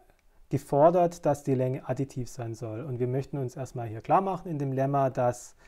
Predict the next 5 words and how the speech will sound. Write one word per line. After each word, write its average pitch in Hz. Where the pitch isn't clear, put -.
diese 131
approximative 135
Länge 175
additiv 127
ist. -